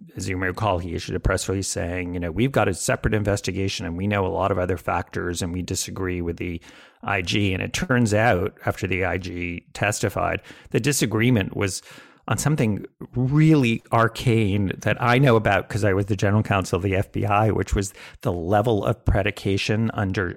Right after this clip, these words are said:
internal F B I rules that would have made no difference at all to anything that the public cares about. So, um, that, that press release was, was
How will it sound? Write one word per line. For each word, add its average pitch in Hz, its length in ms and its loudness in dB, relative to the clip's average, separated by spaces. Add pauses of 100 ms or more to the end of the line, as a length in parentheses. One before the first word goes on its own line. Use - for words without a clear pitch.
internal 101 680 -2
F 92 220 -4
B 92 100 -2
I 92 140 0
rules 90 520 -2 (380)
that - 180 0
would 107 160 0
have 101 140 -2
made 90 220 -2
no 95 340 0
difference 104 580 -2 (100)
at 87 160 -4
all 87 360 0
to 92 640 -6
anything 104 540 -2
that - 180 -4
the - 60 -2
public 92 340 0
cares 95 320 0
about. 135 340 0 (440)
So, 104 600 2 (300)
um, 95 500 0
that, - 380 -2
that 117 260 0
press - 240 0
release 104 320 0
was, 87 420 -4 (280)
was 87 640 -4